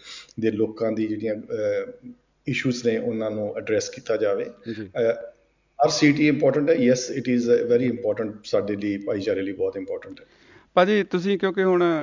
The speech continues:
Speaker 2: ਡੈਮੋਗ੍ਰਾਫੀ ਦੇ ਨਾਲ ਕਾਫੀ, ਅਹ, ਜੁੜੇ ਹੋਏ ਹੋ ਬਲੈਕ ਟਾਊਨ ਦੀ, ਕਿਉਂਕਿ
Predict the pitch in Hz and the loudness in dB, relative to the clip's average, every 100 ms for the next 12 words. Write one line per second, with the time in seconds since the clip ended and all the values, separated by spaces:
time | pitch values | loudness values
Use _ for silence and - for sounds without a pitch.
0 | 131 127 135 139 139 - 139 143 139 135 | 2 4 4 2 0 2 0 2 2 2
1 | 131 120 127 123 117 - - 117 110 107 | 0 0 -2 -2 -4 -6 -6 -4 -2 -4
2 | 117 120 131 127 117 117 110 117 113 - | -2 0 2 2 2 0 0 0 0 0
3 | 123 113 110 113 117 113 113 | 0 0 0 -2 -4 -4 -4